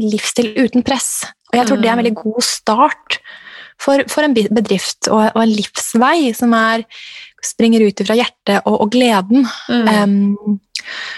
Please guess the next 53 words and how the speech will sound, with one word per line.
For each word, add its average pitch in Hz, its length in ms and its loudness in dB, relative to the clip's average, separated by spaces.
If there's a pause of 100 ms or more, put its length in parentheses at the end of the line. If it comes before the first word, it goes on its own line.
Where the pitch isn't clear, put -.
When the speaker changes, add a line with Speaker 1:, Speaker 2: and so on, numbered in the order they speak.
(500)
Speaker 1:
så - 140 0
det 262 160 2
var, 220 280 2
eh, 220 200 0
en 220 100 0
fine 202 300 0
sykkelturer, 190 720 0
ikke 262 100 -2
sant? 247 300 -2
Og 208 80 2
jeg 196 180 0
bare 196 300 0 (140)
elsket 214 440 0
å 196 60 0
ta 190 160 0
bilder 190 400 2
av 190 160 2
kakene 185 420 -2
på 190 220 0
disse 190 160 -4
kaféene 180 480 0
som 208 140 0
jeg 196 100 0
solgte, 202 400 0
og, 196 240 0
og 190 80 -4
kjente 202 320 -2
at 190 160 -4
jeg 202 320 -4
begynte 208 240 0
å 196 220 0
utvikle 240 420 -2
meg. 403 80 0
Jeg 349 80 4
begynte 233 200 2
å - 40 -4
kjenne 208 240 2
etter 208 160 0
dette. 190 240 -4
Jeg - 80 -2
synes - 160 -8
det 190 60 -4
er - 80 -4
kjempegøy 185 240 0
å - 80 -8
ta - 40 0
bilder. 226 460 2
Wow, 214 300 2
estetikk, - 640 -6
design, 208 460 0
farger 220 540 0
er 208 240 -2
jo 226 60 -4